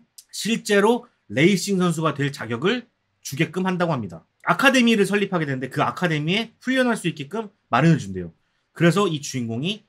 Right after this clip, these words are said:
그 대회에 참가하게 되죠. 그 대회에 참가했는데 일 등을 하고 말입니다. 그래서 그 일 등을 이 돼서 지티 아카데미라고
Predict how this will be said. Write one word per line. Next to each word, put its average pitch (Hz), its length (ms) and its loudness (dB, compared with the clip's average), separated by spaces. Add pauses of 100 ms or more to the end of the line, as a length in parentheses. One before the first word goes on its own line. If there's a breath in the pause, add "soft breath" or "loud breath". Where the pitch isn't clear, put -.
그 - 120 -16
대회에 127 280 -2
참가하게 165 480 -4
되죠. 85 300 -10 (160)
그 170 160 2
대회에 147 280 4
참가했는데 180 720 -2 (220)
일 202 180 -6
등을 190 260 0
하고 170 180 0
말입니다. 92 460 -4 (140)
그래서 185 460 0 (240 soft breath)
그 147 80 -4
일 175 180 2
등을 196 480 0
이 180 180 -2
돼서 180 420 -2 (400)
지티 233 680 -2 (140)
아카데미라고 143 920 -2